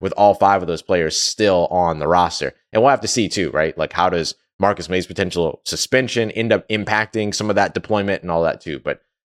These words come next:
man, I, I think it's just gonna be really, like, we talked yesterday about how hard it's gonna be to keep Kendre Miller off the field. Alontae Taylor was that guy last year. It was so hard to keep him off the field because of how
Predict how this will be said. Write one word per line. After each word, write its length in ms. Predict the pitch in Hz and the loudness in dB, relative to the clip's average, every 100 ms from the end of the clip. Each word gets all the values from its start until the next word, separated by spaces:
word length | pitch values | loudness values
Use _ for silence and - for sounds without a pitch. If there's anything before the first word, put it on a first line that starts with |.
| _ _ | _ _
man, 220 | 113 110 | 0 2
I, 220 | 90 110 | 0 2
I 40 | 120 | 2
think 140 | 143 | 2
it's 80 | 120 | 0
just 120 | 117 | 0
gonna 100 | 135 | 0
be 120 | 117 | 2
really, 300 | 101 117 113 | 2 4 4
like, 160 | 95 107 | 4 0
we 80 | 117 | 0
talked 240 | 131 131 | 0 2
yesterday 280 | 123 123 131 | 2 2 2
about 140 | 113 | 4
how 140 | 104 101 | 4 4
hard 220 | 104 110 | 4 4
it's 100 | 104 | 0
gonna 160 | 110 95 | -4 -2
be 160 | 104 | 0
to 80 | 98 | 0
keep 240 | - 104 | -2 -2
Kendre 300 | 110 98 92 | -2 2 2
Miller 260 | 87 98 113 | 2 4 4
off 140 | 123 | 4
the 60 | 123 | 0
field. 300 | 131 135 135 - _ - | 0 2 2 -6 _ 2
Alontae 320 | 113 127 127 | 4 4 0
Taylor 260 | 123 123 110 | 4 6 6
was 140 | 90 | 4
that 180 | 90 64 | 2 2
guy 220 | 87 82 | 2 2
last 300 | 71 71 - | 2 -2 -4
year. 100 | 76 | -4
It 60 | 92 | -2
was 160 | 95 | -2
so 280 | - 127 117 | 0 4 4
hard 280 | 104 117 101 | 6 4 4
to 40 | |
keep 220 | 90 104 95 | -2 -4 0
him 100 | 95 | 0
off 160 | 90 | 0
the 60 | - | 2
field 220 | 127 101 | 2 2
because 180 | 82 95 | 0 -8
of 80 | |
how 140 | 87 | -8